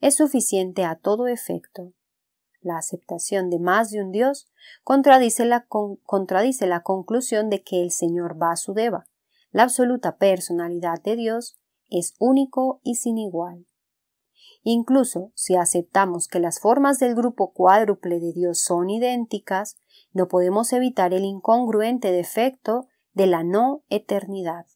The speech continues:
A menos que aceptemos que hay alguna diferencia entre las personalidades, no tiene sentido la, la idea de que Sankarsana sea una expansión de Vasudeva,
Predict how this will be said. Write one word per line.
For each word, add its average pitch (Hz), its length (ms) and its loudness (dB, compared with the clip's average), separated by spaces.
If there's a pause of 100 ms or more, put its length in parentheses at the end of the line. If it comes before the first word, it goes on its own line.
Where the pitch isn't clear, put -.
(1300)
A 214 80 2
menos 285 320 6
que 226 80 0
aceptemos 185 640 -2
que 190 100 -4
hay 185 60 2
alguna 202 460 2
diferencia 185 800 -2 (100)
entre 180 360 0
las 214 260 2
personalidades, 190 1080 -2 (420)
no 285 160 4
tiene 269 220 4
sentido 190 500 0
la, 175 120 0 (200)
la 170 160 0
idea 233 400 0
de 247 140 -4
que 185 140 -4
Sankarsana 254 920 -2 (320)
sea 196 300 0
una 190 120 0
expansión 175 540 -2
de 196 120 0
Vasudeva, 226 800 -2